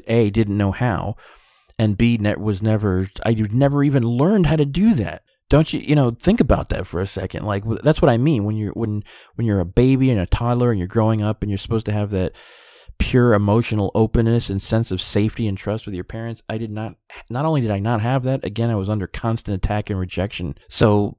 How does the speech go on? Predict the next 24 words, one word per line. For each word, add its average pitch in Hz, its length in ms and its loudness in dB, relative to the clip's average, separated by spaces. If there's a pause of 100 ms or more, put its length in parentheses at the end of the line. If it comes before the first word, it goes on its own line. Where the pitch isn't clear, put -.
(140)
that 120 360 4
would, 120 300 -2
you 131 80 2
know, 101 80 4
it 101 80 0
continued 120 460 2
in 127 100 2
school. 107 560 -2 (560)
Um, 104 560 2
I 110 100 0
didn't 117 240 -2
have 110 200 2
my 107 100 0
first 107 320 2
girlfriend 107 440 4
until 107 140 2
I 101 40 0
was, 98 160 -4
like, 95 140 -6
seventeen, 113 540 -2
and 104 120 -2
even 107 220 -2
then, 110 220 0
I, 101 140 -4